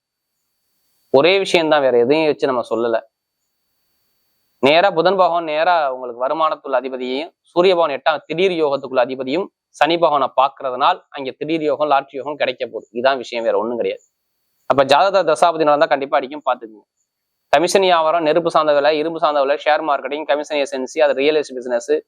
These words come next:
ஐ டி எஃப் ஃபீல்டு, ஆசிரியர் வேலை பாக்குறவங்க, இந்த துறையில எல்லாமே சூப்பரா இருக்கும். மருத்துவத்துறை நல்ல ஒரு மாற்றத்தை கண்டிப்பா பார்க்கக்கூடிய அமைப்பு கண்டிப்பா அமையுது பாருங்க. ஐ டி எஃப் எல்லாம் சூப்பரா இருக்கும் பாருங்க. மகரத்தை பொறுத்தவரை பெண்களுக்கு மிகப்பெரிய ஒரு வெற்றியை கொடுத்தா, ஒரு நட்சத்திர பலன் பார்க்கும்போது முதல் நட்சத்திரம், அதுல வரக்கூடிய நட்சத்திரம்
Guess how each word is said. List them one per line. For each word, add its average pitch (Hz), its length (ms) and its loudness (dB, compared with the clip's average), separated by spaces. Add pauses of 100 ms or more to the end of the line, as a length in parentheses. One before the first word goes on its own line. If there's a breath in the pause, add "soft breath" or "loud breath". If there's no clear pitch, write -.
(340)
ஐ 143 120 6
டி 160 140 0
எஃப் 156 140 2
ஃபீல்டு, 139 180 2
ஆசிரியர் 156 420 0
வேலை 131 160 -4
பாக்குறவங்க, 127 400 -6
இந்த 131 220 -4
துறையில 143 360 0
எல்லாமே 139 220 -2
சூப்பரா 139 380 -2
இருக்கும். 120 240 -8 (580)
மருத்துவத்துறை 143 720 2 (1120)
நல்ல 147 180 6
ஒரு 139 120 0
மாற்றத்தை 135 340 2
கண்டிப்பா 127 220 0
பார்க்கக்கூடிய 117 340 0
அமைப்பு 123 160 -8
கண்டிப்பா 127 340 -2
அமையுது 120 260 -6
பாருங்க. 120 240 -2
ஐ 143 100 2
டி 156 140 -6
எஃப் 139 100 -4
எல்லாம் 143 220 -4
சூப்பரா 151 300 0
இருக்கும் 123 220 -4
பாருங்க. 123 160 -6
மகரத்தை 123 440 -2
பொறுத்தவரை 98 400 -6 (1000)
பெண்களுக்கு 190 440 2
மிகப்பெரிய 160 460 0
ஒரு 143 100 0
வெற்றியை 135 240 -2
கொடுத்தா, 131 200 0
ஒரு 170 120 2
நட்சத்திர 175 440 -2
பலன் 139 200 -4
பார்க்கும்போது 139 300 -4
முதல் 147 240 -2
நட்சத்திரம், 120 300 -6
அதுல 107 140 -4
வரக்கூடிய 113 260 -4
நட்சத்திரம் 131 360 -6